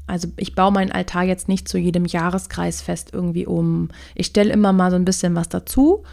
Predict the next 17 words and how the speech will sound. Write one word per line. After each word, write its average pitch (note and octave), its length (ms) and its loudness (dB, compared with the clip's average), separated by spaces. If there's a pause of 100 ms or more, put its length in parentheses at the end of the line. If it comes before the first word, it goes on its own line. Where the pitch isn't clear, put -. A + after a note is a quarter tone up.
(420)
was F#3 160 0
sich F#3 140 -4
für F#3 100 -2
mich F3 180 -4
gut C4+ 180 -2
anfühlt. A#3 680 4 (580)
Aber F3+ 680 2 (1120)
ja, F#3+ 160 4
meistens F#3 380 2
tausche F3+ 260 -2
ich - 100 -6
Kristalle B3+ 520 0
aus. A3 240 4
Das - 180 -6
mache F3 160 -4
ich E3+ 100 -8
sehr, - 240 -2